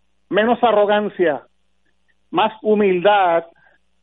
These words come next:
y más actitud de condescendencia para poder enfrentar esta situación y no pretender que con acciones precipitadas, como estas aperturas para complacer a los comerciantes,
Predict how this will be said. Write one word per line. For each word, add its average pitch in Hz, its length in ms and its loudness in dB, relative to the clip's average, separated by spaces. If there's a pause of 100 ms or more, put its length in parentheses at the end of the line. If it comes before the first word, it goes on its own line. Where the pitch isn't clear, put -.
(680)
y 165 100 0
más 185 220 -2
actitud 214 540 -6
de 208 140 -2
condescendencia 180 1040 -2
para 156 280 0
poder 151 280 0
enfrentar 190 460 -2
esta 180 240 -4
situación 135 680 -6 (200)
y 151 100 -4
no 175 160 0
pretender 220 640 0 (720)
que 175 120 -6
con 156 160 -4
acciones 196 500 -2
precipitadas, 214 1000 -2 (920)
como 160 240 -4
estas 180 220 -2
aperturas 208 600 -2
para 180 220 0
complacer 170 480 -2
a 190 60 2
los 202 140 -2
comerciantes, 196 760 -2